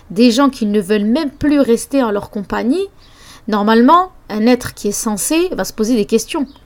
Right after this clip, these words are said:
Comment ça se fait que les personnes ne veulent plus rester avec moi ? Comment ça se fait que je me suis fâchée avec un tel ou un tel ? Normalement, une personne sensée se remet en question. Et c'est là où je vais en venir, et c'est là de, d'où vient le livre que j'ai, euh, entre les mains.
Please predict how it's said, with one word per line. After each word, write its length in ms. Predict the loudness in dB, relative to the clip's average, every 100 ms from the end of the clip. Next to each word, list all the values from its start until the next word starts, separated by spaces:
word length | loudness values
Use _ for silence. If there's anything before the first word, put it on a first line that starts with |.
| _ _ -6
Comment 260 | -2 0 -2
ça 160 | -2
se 140 | -6 -4
fait 140 | -4
que 100 | -4
les 80 | -6
personnes 400 | -6 -4 -2 -2
ne 60 |
veulent 160 | -4 -8
plus 140 | -6
rester 240 | -8 -6 -8
avec 240 | -8 -8
moi ? 180 | -8 -12 -16 -20 -8
Comment 220 | -2 -2
ça 140 | -2
se 140 | -4 -2
fait 120 | -4
que 120 | -2
je 120 | -6
me 120 | -6 -10
suis 160 | -12
fâchée 320 | -8 -6 -2
avec 260 | -2 -4 -8
un 60 | -8
tel 220 | -2 -2
ou 100 | -4
un 80 | -8
tel ? 240 | -10 -12 -16 _ _ -20 _ -12
Normalement, 380 | -6 -2 2 2
une 120 | 2
personne 300 | -2 -4 -6
sensée 360 | -6 -8 -6 -6
se 100 | -4
remet 140 | 0
en 100 | 0
question. 360 | -2 -6 -8 -14 -18 -20 -20 -16 -10
Et 60 |
c'est 180 | 0 4
là 140 | 6 6
où 60 |
je 100 | 4
vais 80 | 2
en 100 | 2
venir, 480 | 2 0 0 -2 -10 -20 -20 -20 -16
et 60 | -10
c'est 220 | -4 0
là 180 | 2 2
de, 320 | -2 -10 -8
d'où 220 | -4 -4
vient 220 | 0 0
le 100 | 0
livre 260 | 0 -2 -4
que 100 | -8
j'ai, 280 | -4 -4 -4
euh, 260 | -6 -10 -14 -14
entre 280 | -14 -6 -4
les 100 | -2
mains. 260 | 0 -2